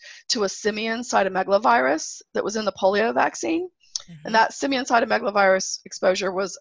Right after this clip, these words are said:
Speaker 1: over a ten-year period of anybody who got vaccinated during those, those sixties to early seventies. And so I, my, you know, my lab shows some kind of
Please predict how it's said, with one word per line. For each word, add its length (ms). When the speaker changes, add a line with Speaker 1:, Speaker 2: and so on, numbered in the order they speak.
Speaker 1:
over 240
a 60
ten-year 520
period 680
of 140
anybody 400
who 100
got 220
vaccinated 520
during 220
those, 300
those 420
sixties 540
to 80
early 240
seventies. 580
And 500
so 320
I, 240
my, 260
you 80
know, 100
my 140
lab 380
shows 440
some 200
kind 320
of 240